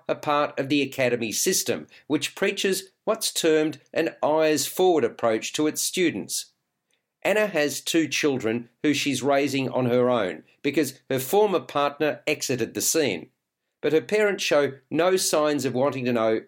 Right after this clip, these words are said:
their grandkids. The environment is tense and unforgiving. Edward and Maureen have been holed up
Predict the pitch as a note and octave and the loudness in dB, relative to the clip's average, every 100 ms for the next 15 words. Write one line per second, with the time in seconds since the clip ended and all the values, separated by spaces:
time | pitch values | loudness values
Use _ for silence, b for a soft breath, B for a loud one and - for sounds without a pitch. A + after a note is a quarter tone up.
0 | - C#3+ C#3 E3 E3+ C#3 - G2 C2+ - | -4 -4 0 2 2 -2 -4 -6 -4 -10
1 | - _ _ _ _ B B D#3+ E3 C#3 | -12 _ _ _ _ B B 0 2 2
2 | D#3 G3 G3 F#3+ - C#3 B2 - - E3+ | 2 2 0 -2 -4 -4 -4 -4 -2 -2
3 | - - C#3 C3 C3+ C3+ B2+ A#2+ A#2+ F2+ | -2 -4 -4 -4 -4 -4 -6 -2 -2 -2
4 | C#2 _ _ _ - F3+ F#3+ F#3+ - - | -8 _ _ _ 0 0 2 -4 -2 -4
5 | C3 B2 B2+ C#3 A#2 G#2+ B _ C#3+ D#3 | 0 2 2 2 2 -2 B _ -2 0
6 | D3 C3 - F3+ G3 D#3 C3+ - | 0 -4 -4 0 2 2 2 -2